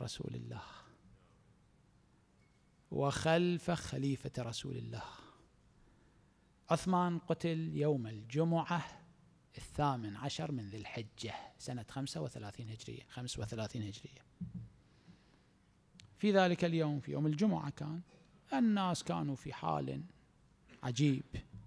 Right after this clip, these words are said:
مقتل عثمان تعلمون قضية عجيبة كانت،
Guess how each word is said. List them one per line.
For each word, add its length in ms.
مقتل 280
عثمان 340
تعلمون 360
قضية 360
عجيبة 360
كانت، 400